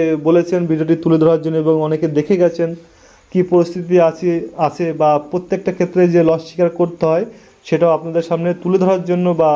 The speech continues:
একটা শিক্ষামূলক বলতে পারেন যে আপনি যেখানে যান না কেন, আপনাকে লাভ লস দুটোকে ফলো করে আপনাকে এগোতে হবে। তা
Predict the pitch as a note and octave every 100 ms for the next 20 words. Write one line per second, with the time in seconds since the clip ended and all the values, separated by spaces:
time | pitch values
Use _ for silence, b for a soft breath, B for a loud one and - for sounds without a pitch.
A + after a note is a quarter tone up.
0 | D3 C#3+ D3 D#3+ G3+ F#3+ G3 F#3 F#3+ F3+
1 | F3+ F#3 E3+ D#3 F#3+ G#3 B B B -
2 | D3+ D3+ F3 D#3+ E3+ G#3 G3 F#3+ F#3+ F#3
3 | G3 F3 F3+ F3 E3+ D#3 D#3 E3+ E3 D#3
4 | D#3 D#3+ F#3 F#3 D#3+ D#3 D#3 F3+ E3+ D#3+
5 | D#3 C#3 C#3 C3 A#2+ G#2 G#2 - - _
6 | B B B B -